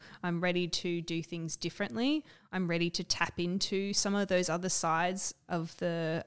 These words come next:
uh, circle that I might not naturally feel inclined to do," because it's important. You know, there's gonna be times in, in work that I need to play the D role. You know, I need to be assertive. I need to protect my team. I need to protect the business.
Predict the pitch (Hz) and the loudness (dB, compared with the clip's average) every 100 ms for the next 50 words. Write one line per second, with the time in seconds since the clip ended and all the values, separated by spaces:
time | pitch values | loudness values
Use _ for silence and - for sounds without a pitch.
0 | - 165 151 - - 160 - 226 226 170 | -2 -2 0 0 2 0 0 -2 2 2
1 | 160 160 151 - 170 151 170 165 - - | 2 0 -2 -2 -2 0 0 -2 0 -2
2 | 170 160 156 151 - - 175 175 165 165 | 0 0 -2 -4 -8 -6 -4 -4 -4 -4
3 | 160 165 165 170 165 165 240 226 - 185 | -2 -4 -2 -2 -2 0 0 0 0 -2
4 | 175 - 170 - 165 165 160 151 175 160 | -2 0 0 0 -2 -2 -6 -6 -6 -4
5 | 160 160 - - - 202 202 247 262 262 | -4 -4 -8 -16 0 2 4 6 6 6
6 | - 226 220 220 214 202 190 180 - - | 6 6 8 6 4 4 4 2 0 0
7 | 180 175 - - 175 175 214 220 - 214 | 2 0 -4 -8 -4 4 8 8 6 2
8 | 208 208 208 233 269 269 - 180 160 165 | 6 8 10 8 6 4 4 4 6 4
9 | 160 151 - 76 71 - 190 175 165 180 | 4 2 2 0 0 2 6 6 6 6
10 | 202 254 262 202 175 - 170 165 165 165 | 6 6 6 6 6 4 4 4 2 2
11 | 180 175 - 175 - - - 165 160 - | 2 0 -2 -2 0 0 -2 -2 0 0
12 | 196 233 247 190 165 180 - 190 - 151 | 2 4 4 2 0 -2 -4 -6 -4 -4
13 | - 170 190 208 220 214 - | -4 -2 0 2 2 2 0